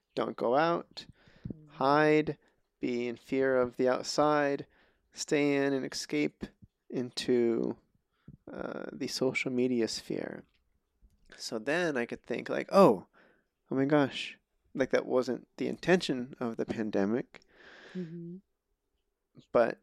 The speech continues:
Speaker 1: capitalizing on it is something that capitalists, uh, companies are just trying to exploit, is like, "How do we get people to sleep less so they can spend more time watching stuff? How can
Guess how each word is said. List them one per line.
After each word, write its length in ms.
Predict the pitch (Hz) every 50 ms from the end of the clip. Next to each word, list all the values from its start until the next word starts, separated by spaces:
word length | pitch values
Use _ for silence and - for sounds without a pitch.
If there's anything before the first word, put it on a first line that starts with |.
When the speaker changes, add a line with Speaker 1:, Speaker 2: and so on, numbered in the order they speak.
| _ _ _ _ _ -
Speaker 1:
capitalizing 720 | - 156 160 160 - 147 127 123 120 123 120 123 117 113
on 180 | 110 110 110 110
it 160 | 110 - - -
is 160 | - 135 117 -
something 440 | - 123 110 - - 123 117 113
that 160 | 107 - - -
capitalists, 920 | - - 113 - - - 110 107 101 101 - - - _ - - - - _ _ _ _ _ _ _ _ _ _ _ _ _ _ _ _ _ _ _ _ _ _ _ _ _ _ _ _ _ _ _ _ _ _ _ _ _ _ _ _ _ _ _ _ _ _ - -
uh, 800 | 139 117 - - - 64 65 58 57 - - 50 50 50 50 - -
companies 480 | - 156 139 - - 135 131 135 131 139
are 60 | 135
just 180 | 135 139 - -
trying 160 | - 165 156
to 60 | 160
exploit, 440 | 151 - - - - 185 151 127 -
is 180 | 117 127 -
like, 140 | - 120 113
"How 160 | - 147 143
do 120 | 151 156 151
we 260 | 147 147 143 143 143 - -
get 160 | 156 - -
people 220 | 147 143 - 147
to 80 | 143 147
sleep 300 | - - 165 156 - -
less 240 | 139 127 120 - -
so 100 | - 135
they 80 | 127
can 140 | - 131 123
spend 220 | 123 - - 135 131
more 140 | 127 131 131
time 200 | - 143 135 131
watching 320 | 131 131 127 - 123 123
stuff? 280 | - - - - - -
How 180 | - 123 120 123
can 240 | - - 123 120